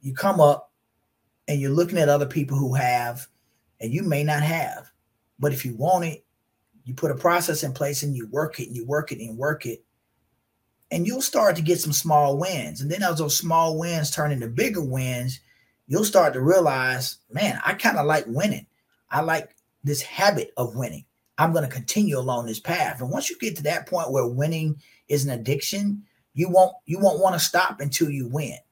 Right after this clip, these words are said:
And there's nothing wrong with that. There's nothing wrong with that. So I say anybody can be successful. There's not a,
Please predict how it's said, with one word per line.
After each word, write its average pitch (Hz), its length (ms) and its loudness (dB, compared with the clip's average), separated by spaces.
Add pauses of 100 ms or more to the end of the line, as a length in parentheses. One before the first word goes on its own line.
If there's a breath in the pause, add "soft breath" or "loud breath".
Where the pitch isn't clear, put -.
(120)
And 190 100 4
there's 202 120 4
nothing 233 200 2
wrong 240 240 4
with 147 140 -2
that. - 160 -4 (280)
There's 135 160 -8
nothing 214 220 2
wrong 160 220 0
with 139 100 -8
that. - 160 -8
So 160 260 4 (280 loud breath)
I 220 100 8
say 190 300 6
anybody 185 500 4
can 147 140 -2
be 131 100 0
successful. 127 540 -4
There's 147 240 0
not 156 240 2
a, 165 240 2